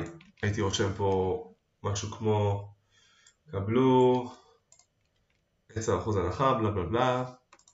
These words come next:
ופה הייתי רושם, "כנסו לראות עוד",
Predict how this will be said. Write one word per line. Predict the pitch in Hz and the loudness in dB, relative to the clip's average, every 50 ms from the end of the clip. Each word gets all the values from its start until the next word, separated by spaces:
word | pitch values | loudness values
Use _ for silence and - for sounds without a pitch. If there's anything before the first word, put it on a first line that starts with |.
| _ _ _ _ _ _ - - - - - - - - _ _ _ _ - _ _ _ _ - 113 | _ _ _ _ _ _ -20 -20 -20 -20 -20 -20 -20 -20 _ _ _ _ -20 _ _ _ _ -6 -4
ופה | 110 107 - 123 113 | -4 -2 0 0 0
הייתי | 113 110 113 | 2 2 2
רושם, | 101 98 - - 120 113 113 110 107 104 104 104 104 104 - - - - | 0 0 0 0 2 4 4 4 2 2 0 -4 -6 -8 -12 -16 -16 -10
"כנסו | 113 95 92 87 - - - - 117 110 107 104 98 - - _ _ _ _ _ _ _ _ _ - | -10 -8 -6 -6 -8 -8 -6 -2 -2 0 0 -2 -4 -6 -12 _ _ _ _ _ _ _ _ _ -12
לראות | 101 98 92 - 98 107 101 98 101 - - - - - - - - | -8 -8 -6 -2 -2 0 -2 -2 -4 -8 -12 -14 -16 -20 -20 -14 -6
עוד", | 113 110 117 117 117 117 117 123 - | 0 2 4 4 4 2 0 -6 -10